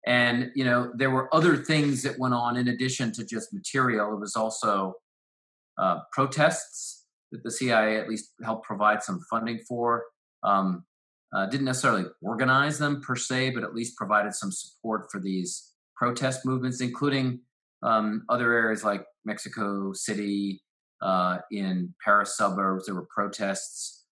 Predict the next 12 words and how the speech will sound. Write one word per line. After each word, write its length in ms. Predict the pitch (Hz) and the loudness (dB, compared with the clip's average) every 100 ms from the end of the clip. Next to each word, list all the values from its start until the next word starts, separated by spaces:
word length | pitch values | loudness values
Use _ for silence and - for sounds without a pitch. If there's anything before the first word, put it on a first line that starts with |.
| - | -6
on 280 | 98 98 95 - | -4 -2 -4 -6
key 140 | 110 | -4
anniversaries, 920 | 101 90 104 104 104 101 95 95 92 | -4 0 0 0 -2 -2 0 -2 -4
including 380 | 92 95 92 90 - | -6 -6 -6 -6 -8
Polish 280 | 95 92 | -8 -8
independence 680 | 87 80 110 104 101 98 95 95 | -12 -10 -6 -4 -2 -4 -4 -10
or 80 | 87 | -8
the 120 | 90 | -8
anniversary 460 | 87 95 92 92 | -6 -6 -6 -8
of 60 | 85 | -8
martial 340 | 87 85 - 80 | -6 -6 -8 -6
law. 360 | 85 85 87 | -2 -2 -2